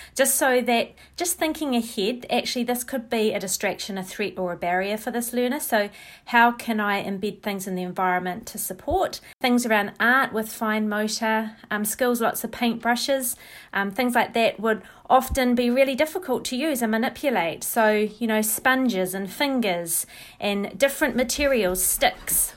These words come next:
all became part of the art, 'cause it's not about the tool you're using, it's about the end product and the outcome.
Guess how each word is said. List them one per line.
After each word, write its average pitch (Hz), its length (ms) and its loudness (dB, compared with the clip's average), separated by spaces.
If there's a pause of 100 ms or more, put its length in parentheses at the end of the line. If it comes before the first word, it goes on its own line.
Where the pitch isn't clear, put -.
all 269 160 4
became 254 420 0
part 226 560 0
of 202 280 2 (240)
the 214 180 -2
art, 190 380 2
'cause 247 180 -2
it's - 160 -4
not 247 140 2
about 233 240 2
the 190 80 -8
tool 226 280 -2
you're 214 120 -2
using, 190 400 -4
it's 175 120 -6
about 202 240 -2
the - 140 -6
end 220 400 0
product 190 480 -2
and 196 100 -4
the 196 160 -6
outcome. 175 540 -2